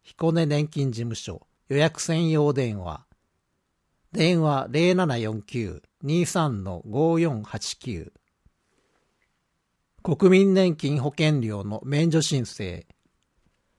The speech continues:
国民年金保険料の納付は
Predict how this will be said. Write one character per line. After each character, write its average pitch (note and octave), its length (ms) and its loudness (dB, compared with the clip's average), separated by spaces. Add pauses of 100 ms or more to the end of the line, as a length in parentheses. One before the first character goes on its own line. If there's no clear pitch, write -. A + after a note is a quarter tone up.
(160)
国 C#3+ 260 2
民 F#3+ 220 6
年 F#3 220 4
金 F3+ 260 0
保 E3+ 120 0
険 F#3 280 4
料 A#2 260 0
の G2+ 200 -6
納 B2 180 -4
付 A#2 120 -10
は G#2+ 220 -4